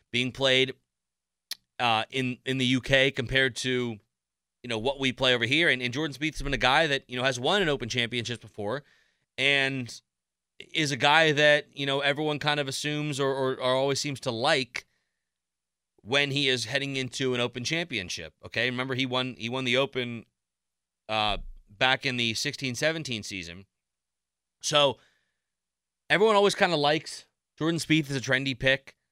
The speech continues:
I kind of agree with this model from C B S Sports that I don't know that he's necessarily the guy you wanna go after and, and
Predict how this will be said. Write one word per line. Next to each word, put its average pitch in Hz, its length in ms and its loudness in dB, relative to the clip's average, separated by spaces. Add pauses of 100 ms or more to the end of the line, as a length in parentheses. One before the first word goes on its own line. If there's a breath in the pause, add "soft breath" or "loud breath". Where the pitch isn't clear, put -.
(520)
I 123 60 0
kind 170 180 4
of 196 60 0
agree 151 220 0
with 147 140 -2
this 127 140 -4
model 117 440 0
from 107 320 -4
C 117 160 -4
B 107 120 2
S 95 120 0
Sports 90 360 -8
that 98 140 -10
I 120 140 0
don't 123 220 -4
know 113 200 0
that 104 120 -4
he's 110 120 -4
necessarily 104 400 -6
the 98 80 -4
guy 95 160 2
you 95 160 -2
wanna 92 220 -8
go 95 160 -4
after 92 360 -6
and, 90 120 -10
and 92 260 -14